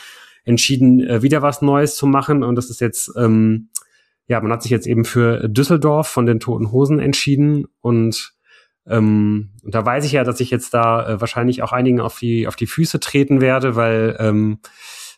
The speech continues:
ja, die Toten Hosen sind natürlich eigentlich unangreifbar, äh, hier in Düsseldorf und, äh,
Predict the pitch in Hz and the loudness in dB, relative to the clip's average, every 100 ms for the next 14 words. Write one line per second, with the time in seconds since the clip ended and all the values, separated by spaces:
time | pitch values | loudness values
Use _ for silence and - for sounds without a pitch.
0 | _ _ _ _ _ _ - 127 104 110 | _ _ _ _ _ _ -6 -4 -2 -2
1 | 135 127 113 135 127 120 127 120 110 123 | 0 0 2 4 4 4 2 0 0 0
2 | 120 123 120 - 139 135 131 131 123 127 | 0 0 -2 -2 -4 -2 0 0 0 -2
3 | 127 - 135 135 131 120 123 123 127 127 | -2 0 2 2 -2 -6 -8 -2 2 2
4 | 123 131 127 123 127 135 127 123 127 - | 2 0 0 0 -2 0 2 2 0 -4
5 | 123 110 110 110 - 113 107 107 | -2 0 -2 -4 -2 0 2 2